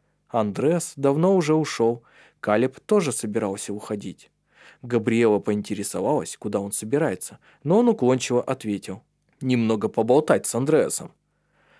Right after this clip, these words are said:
«Но ведь ты и так болтал с ним весь день». «Ну, ты ведь знаешь, мужчины никогда не могут наговориться». Элли смотрела на всех испуганными глазами,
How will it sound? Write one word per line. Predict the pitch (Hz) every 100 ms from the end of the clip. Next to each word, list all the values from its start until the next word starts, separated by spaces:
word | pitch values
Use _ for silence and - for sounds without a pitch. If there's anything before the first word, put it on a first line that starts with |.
| _
«Но | 208
ведь | 226 240 -
ты | 247
и | 240
так | - 226 143
болтал | 147 147 208 262 262
с | 151
ним | 120
весь | 123 226 202
день». | 196 202 107 - _ _ _ _ _ _ _
«Ну, | 123 104 85
ты | 104
ведь | 101 90
знаешь, | 95 147 110 - - _ _
мужчины | - 117 - 120
никогда | 110 110 139 156 170
не | 98
могут | 87 87 -
наговориться». | 92 101 107 117 90 - - _ _ _ - - -
Элли | 143 190
смотрела | 185 175 165 170 165
на | 165 165
всех | - 160 160
испуганными | - 131 - 117 113 113 113
глазами, | 110 117 107 104 98 92